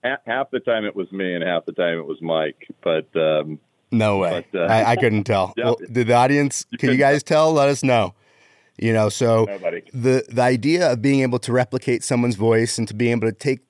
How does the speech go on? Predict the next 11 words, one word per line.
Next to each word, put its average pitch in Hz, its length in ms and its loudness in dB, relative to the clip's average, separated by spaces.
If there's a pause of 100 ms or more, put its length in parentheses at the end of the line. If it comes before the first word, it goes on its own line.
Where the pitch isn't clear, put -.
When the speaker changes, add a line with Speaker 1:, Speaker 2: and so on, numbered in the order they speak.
(100)
Speaker 2:
the 123 140 -6
voice 123 280 0
that 117 100 -2
you 101 100 -6
have 110 420 0 (380)
and 113 260 -4
to 120 120 -6
have 113 300 0
so - 340 -2
many 127 260 2
different 120 500 -2